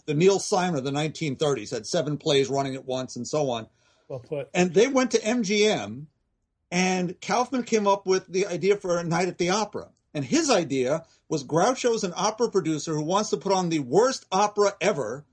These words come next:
Speaker 1: take the money and run to South America. And Irving Thalberg, who was in charge of that part of M G M, went, "That is so old a story, no one's gonna believe that we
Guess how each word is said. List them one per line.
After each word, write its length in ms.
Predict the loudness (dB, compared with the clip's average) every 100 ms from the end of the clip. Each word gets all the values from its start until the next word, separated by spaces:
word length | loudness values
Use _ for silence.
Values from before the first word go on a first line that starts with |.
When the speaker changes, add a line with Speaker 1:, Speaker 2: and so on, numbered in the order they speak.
| _ -4
Speaker 1:
take 260 | 0 0 0
the 80 |
money 340 | 0 2 0 -2
and 140 | -4
run 180 | -4 -4
to 100 | -6
South 300 | -4 -4 -4
America. 420 | -2 -2 -2 -8 -18 _ _ _ _ -20 -20 -20 _ _ -20 -18 -6
And 120 | -4 2
Irving 320 | 2 2 -2
Thalberg, 500 | -2 -2 2 2 0
who 120 | 0
was 120 | -2
in 80 | -4
charge 360 | -2 -2 0 -2
of 100 | 0
that 220 | 0 0
part 180 | 2 0
of 60 | 2
M 200 | 0 0
G 120 | 2
M, 80 | 2
went, 180 | 0 -4 _ 0
"That 180 | 2 4
is 200 | 0 0
so 100 | 2
old 400 | 2 4 2 4
a 60 | 2
story, 640 | 2 2 4 2 -2 -10 -16 _ 0
no 180 | 4
one's 280 | 4 2 -2
gonna 260 | 0 0 2
believe 460 | 2 2 2 -2 -2
that 100 | 0
we 180 | -2